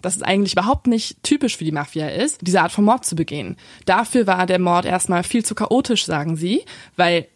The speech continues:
ich habe ja vorhin beschrieben, es war ein absolutes Massaker. Und eigentlich, ähm, geht ein Hitman, der von der Mafia beauftragt wird beispielsweise, sehr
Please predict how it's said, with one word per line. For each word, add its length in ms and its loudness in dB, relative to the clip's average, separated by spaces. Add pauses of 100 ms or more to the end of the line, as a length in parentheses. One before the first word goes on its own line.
ich 140 -4
habe 120 0
ja 60 -6
vorhin 240 2
beschrieben, 480 0
es 120 -4
war 80 4
ein 60 -2 (120)
absolutes 480 0
Massaker. 600 0 (600)
Und 380 0
eigentlich, 720 2 (100)
ähm, 440 2
geht 300 0
ein 100 2
Hitman, 760 0 (100)
der 180 2
von 260 0
der 80 4
Mafia 400 0
beauftragt 520 -2
wird 120 0
beispielsweise, 720 0 (640)
sehr 720 2